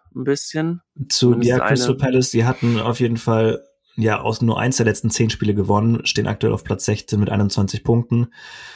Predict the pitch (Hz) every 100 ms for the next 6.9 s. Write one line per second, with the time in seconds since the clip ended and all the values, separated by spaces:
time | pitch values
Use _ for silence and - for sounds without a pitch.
0 | - _ 113 - - 120 - 123 123 127
1 | 139 143 151 165 143 - _ _ _ -
2 | 113 - - 131 120 110 104 104 123 110
3 | 104 101 92 107 120 - 104 104 104 107
4 | 104 - - - 104 98 107 117 113 117
5 | 113 101 104 - 107 113 104 98 - 101
6 | 101 - 98 104 - 110 107 104 98